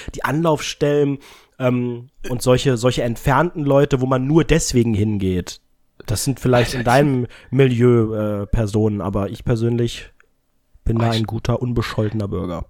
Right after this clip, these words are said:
Speaker 2: Alter, ich stell mir
Speaker 1: Bürger.
Speaker 2: so geil vor, wie du da so, wie du da so irgendwie so einen Kollegen hast, der hat so ein bisschen Gras am Start, du gehst so zu dem, guckst dich so um, hast so einen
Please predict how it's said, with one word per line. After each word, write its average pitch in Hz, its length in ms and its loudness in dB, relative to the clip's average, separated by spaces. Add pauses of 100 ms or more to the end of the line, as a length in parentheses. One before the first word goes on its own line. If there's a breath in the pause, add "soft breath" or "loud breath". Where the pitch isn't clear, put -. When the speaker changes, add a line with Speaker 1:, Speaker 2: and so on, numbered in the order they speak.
Speaker 2:
Alter, - 180 -4
ich 117 100 -2
stell - 180 0
mir 147 80 2
Speaker 1:
Bürger. 147 100 -2
Speaker 2:
so 143 100 -2
geil 143 260 0
vor, 139 300 -2
wie 127 80 -2
du 123 80 -2
da 127 180 -2
so, 123 360 -4
wie 127 100 -8
du 123 140 -4
da 127 100 0
so 120 220 -4
irgendwie 147 340 -6
so 135 140 -4
einen 120 100 -4
Kollegen 147 480 0
hast, 147 300 0
der 123 80 2
hat 123 100 -2
so 127 80 0
ein 120 60 0
bisschen 113 480 -4
Gras 135 280 0
am 160 120 0
Start, 160 440 -2
du 131 40 -2
gehst 139 220 -2
so 143 60 -2
zu 202 220 -4
dem, 220 260 -4 (560 soft breath)
guckst - 280 -2
dich 147 100 0
so 147 140 2
um, 226 400 4
hast - 180 0
so 156 120 4
einen 147 200 2